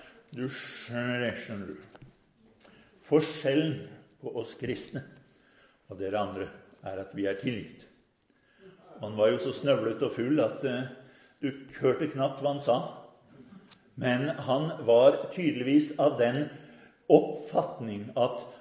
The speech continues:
nåde, det var en sånn, eh, generell, "Nå er du tilgitt, så ha det, ha det godt og fortsett." Men det han sier her, han kom dit og så Guds nåde. Han så en forvandling.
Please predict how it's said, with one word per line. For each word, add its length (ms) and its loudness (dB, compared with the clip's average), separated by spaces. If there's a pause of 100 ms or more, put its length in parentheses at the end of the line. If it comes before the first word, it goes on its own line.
(120)
nåde, 520 6 (340)
det 160 6
var 400 8
en 180 -2
sånn, 300 0
eh, 540 -4
generell, 1200 2
"Nå 180 0
er 60 6
du 140 4
tilgitt, 360 2
så 200 6
ha 200 4
det, 200 2
ha 120 4
det 140 0
godt 260 0
og 80 -2
fortsett." 540 -12 (1500)
Men 400 -6 (640)
det 160 -4
han 160 -6
sier 320 -4
her, 220 -8
han 140 -10 (100)
kom 240 -12
dit 180 -12
og 80 -8
så 460 -8
Guds 280 -10
nåde. 280 -16 (800)
Han 200 -4
så 720 -2
en 140 -6
forvandling. 520 -12